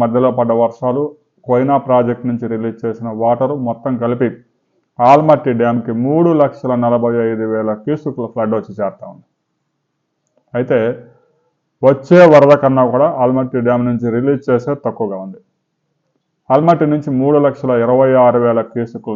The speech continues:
నారాయణపూర్కి రిలీజ్ చేస్తున్నారు. నారాయణపూర్ నుంచి మూడు లక్షల ముప్పై ఐదు వేల క్యూసెక్లు జూరాలకు రిలీజ్ చేస్తున్నారు. జూరాల నుంచి ఆ వచ్చిన వరదంతా శ్రీశైలం ప్రాజెక్టుకి వదులుతూ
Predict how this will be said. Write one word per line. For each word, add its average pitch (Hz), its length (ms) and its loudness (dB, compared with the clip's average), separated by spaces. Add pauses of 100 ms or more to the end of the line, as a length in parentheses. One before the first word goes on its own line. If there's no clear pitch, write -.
నారాయణపూర్కి 120 680 -2
రిలీజ్ 120 240 -4
చేస్తున్నారు. 127 400 0 (1300)
నారాయణపూర్ 175 760 6
నుంచి 160 180 -2 (140)
మూడు 165 300 4
లక్షల 151 260 0 (100)
ముప్పై 139 260 0 (120)
ఐదు 131 180 2
వేల 127 220 2
క్యూసెక్లు 123 460 -6 (100)
జూరాలకు 120 420 2
రిలీజ్ 120 240 -2
చేస్తున్నారు. 131 380 -4 (460)
జూరాల 143 380 4
నుంచి 135 200 -2 (640)
ఆ 120 100 2 (140)
వచ్చిన 139 320 2 (160)
వరదంతా 131 520 4 (1200)
శ్రీశైలం 135 540 0
ప్రాజెక్టుకి 110 480 -2 (560)
వదులుతూ 107 320 -8